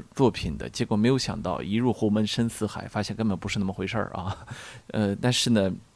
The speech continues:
从那之后呢，我也迷上了阅读人类学的著作。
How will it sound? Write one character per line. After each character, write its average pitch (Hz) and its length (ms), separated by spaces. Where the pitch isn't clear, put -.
从 127 160
那 135 100
之 120 100
后 127 140
呢， 98 100
我 87 120
也 110 40
迷 98 240
上 117 200
了 98 100
阅 107 160
读 95 160
人 95 160
类 113 100
学 - 160
的 95 120
著 101 160
作。 101 180